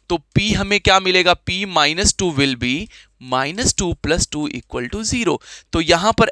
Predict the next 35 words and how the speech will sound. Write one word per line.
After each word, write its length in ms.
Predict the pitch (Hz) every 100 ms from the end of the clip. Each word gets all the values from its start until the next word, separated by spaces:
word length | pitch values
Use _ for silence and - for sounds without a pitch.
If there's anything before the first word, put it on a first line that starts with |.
| -
x 240 | 180 -
equal 340 | 202 - 202 214
to 60 | 190 147
minus 400 | 139 180 220 -
two 220 | 220 240
रखने 320 | 185 160 139
पर 240 | - 143 - - - _ 175
पूरा 360 | 202 220 226 -
polynomial, 540 | 151 131 123 123 127 117
होल 300 | - 175 190 151
polynomial 420 | 135 127 127 185
किस 200 | - -
में 80 | 175
कन्वर्ट 320 | 170 180 180
हो 120 | 185
गया? 180 | 185 285 - - _ 127
ज़ीरो 380 | - 190 233
में। 180 | 190 127 - - _
That's 380 | 120 156 214 -
why 220 | 190 208 -
x 240 | 151 - 175
equal 340 | - 147 151
to 40 | 143 131
minus 360 | 127 160 220 -
two 320 | 135 127 170 _ _ _ _ 180
is 240 | 196 - -
a 260 | 127 131 185 _ _ _ 127 117 110
zero 520 | 170 196 185 131 160 - _ _ _ -
of 220 | 135 165 -
पी 180 | 240 233
एक्स। 380 | 208 - - - _ _ _ _ _ -
क्या 100 | 131
हो 140 | 143
सकता 300 | 165 - 180
है? 200 | 180